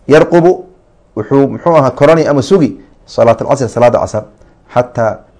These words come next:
ilaa ma, xataa idaa kaanat, ilaa ma ay ka ahaato, bayna qarnay shaytaanin, shaytaan labadiisa gees, ilaa qoraxda ay ka ahaato, halkaa ka soo gaarto dhicitaankii, qaama, markaasuu istaagi, oo fanaqara arbacan, afar rakac ayuu qutini marka,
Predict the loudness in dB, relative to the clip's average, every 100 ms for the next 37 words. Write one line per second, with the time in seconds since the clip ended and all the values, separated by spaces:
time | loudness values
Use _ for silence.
0 | _ _ -6 0 2 2 -2 -4 -6 -6
1 | 0 0 2 0 0 -2 -4 -16 _ _
2 | _ _ -20 -12 -2 2 2 2 2 0
3 | 0 0 0 -2 -4 -16 -20 -20 -4 0
4 | 0 0 -2 -2 -2 -2 -4 -4 -2 -2
5 | -2 -6 -16 _ -8 -4 0 0 2 2
6 | 0 -2 -4 -2 -2 -4 -18 _ _ -2
7 | 2 2 2 0 0 0 0 0 2 0
8 | 2 2 2 0 0 0 0 0 -2 0
9 | 2 0 -2 -8 -16 -20 -20 -20 _ 2
10 | 4 4 2 -2 -2 -2 -4 0 0 0
11 | -10 _ -6 -6 -4 -4 0 0 0 -4
12 | -4 -6 -10 -16 _ -4 -2 -2 -2 -2
13 | -2 -2 -2 0 0 -2